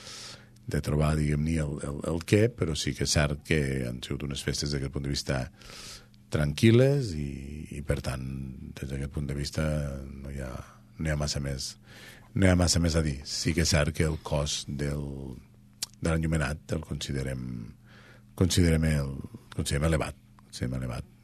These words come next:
i en principi és tot lloguer i, i, i muntatge, per tant, tampoc acaba quedant per tu, no és una compra. El que no sigui una compra té parts bones, dins el,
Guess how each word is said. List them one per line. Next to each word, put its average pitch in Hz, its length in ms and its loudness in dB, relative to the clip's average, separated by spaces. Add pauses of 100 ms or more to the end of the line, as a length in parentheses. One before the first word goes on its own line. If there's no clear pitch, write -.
(100)
i 78 640 -12
en 73 100 -16
principi 73 600 -2
és 71 200 -4
tot 69 220 -4
lloguer 101 560 4
i, 78 160 0 (320)
i, 67 60 -8 (260)
i - 100 -10
muntatge, 85 720 -2
per - 160 -4
tant, 64 240 -8 (720)
tampoc 67 300 -4
acaba 69 260 -4
quedant 71 320 -4
per 71 240 -8
tu, 101 320 0
no 76 140 -4
és 71 100 -10
una 64 160 -6
compra. 92 640 2 (1300)
El 73 160 -2
que 87 80 0
no 82 80 2
sigui 92 140 2
una 87 100 2
compra 90 240 2
té 82 140 4
parts - 500 -4
bones, 104 560 4
dins 73 240 -2
el, 71 120 -2